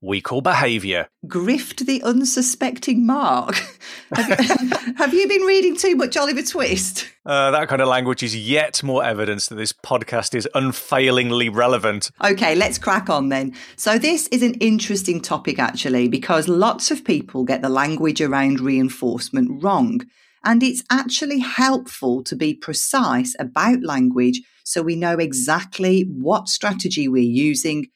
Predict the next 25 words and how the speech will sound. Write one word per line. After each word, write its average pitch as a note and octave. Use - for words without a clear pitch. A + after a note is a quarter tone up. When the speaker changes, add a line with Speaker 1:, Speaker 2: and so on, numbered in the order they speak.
Speaker 2:
to -
support -
children B2+
if A3
we're F3+
going C3+
to C3+
get B2+
it B2
right. D3+
Speaker 1:
Yeah, A2+
absolutely. G2+
So -
let's D3
start C#3
with A2+
a A#2
term G#2+
I'm A2
sure A#2
everyone B2
knows, G#2
uses, G#2+
and A#2+
understands, A2